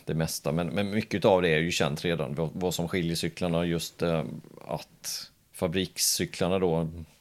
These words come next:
eh, med Quattararo och Vinales Rossi, den, att den cykeln är lite bättre in i svängen, och toppfarten, det kan vi alla läsa listan, så att,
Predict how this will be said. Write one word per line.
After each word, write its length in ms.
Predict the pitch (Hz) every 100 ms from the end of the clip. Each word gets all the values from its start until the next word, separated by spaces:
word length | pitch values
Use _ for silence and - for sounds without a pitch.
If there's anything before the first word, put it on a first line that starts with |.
| _ - - -
eh, 180 | - 87
med 180 | 80
Quattararo 600 | - 82 87 85 80 82
och 100 | 82
Vinales 540 | 82 85 85 82 80 -
Rossi, 340 | 80 - 85
den, 280 | 80 82 -
att 180 | 80 -
den 180 | 82 80
cykeln 260 | 80 82
är 60 | 78
lite 220 | 87 82
bättre 240 | 82 -
in 240 | - 92 76
i 40 |
svängen, 340 | - 95 80 76
och 100 | 80
toppfarten, 540 | 92 - 80 85 90
det 100 | 87
kan 180 | - 90
vi 80 | 85
alla 160 | 82
läsa 280 | 85 85 -
listan, 380 | 80 - - -
så 80 | 87
att, 180 | -